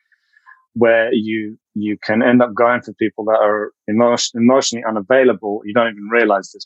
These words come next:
but because it's, it, there's no risk in that. And it's,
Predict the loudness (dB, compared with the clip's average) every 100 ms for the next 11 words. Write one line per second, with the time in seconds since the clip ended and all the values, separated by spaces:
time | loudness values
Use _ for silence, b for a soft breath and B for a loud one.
0 | -14 -8 -4 -2 -4 -8 -16 -6 -8 _
1 | _ _ _ 0 2 2 2 0 -2 -2
2 | -6 -6 -6 -8 _ _ _ _ _ _
3 | _ -4 0 0 -2